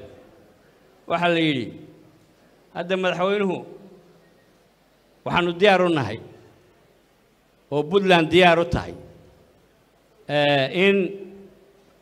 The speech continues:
wuxuu madaxweynuhu halkaa ka, ka akhriyayey waxay ahayd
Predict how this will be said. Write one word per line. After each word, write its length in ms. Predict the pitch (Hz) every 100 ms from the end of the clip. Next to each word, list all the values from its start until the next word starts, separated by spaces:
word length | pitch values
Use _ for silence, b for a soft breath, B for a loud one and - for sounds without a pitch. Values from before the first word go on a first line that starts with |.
| _ _ _ _ _
wuxuu 260 | 196 196 196 185
madaxweynuhu 460 | 170 180 202 196
halkaa 320 | 190 190 180 165
ka, 180 | - - - - -
ka 100 | 190 165
akhriyayey 580 | 165 170 135 131 147 135 - - - - _ _ _ _ _
waxay 300 | 165 170 170
ahayd 380 | 151 156 156 156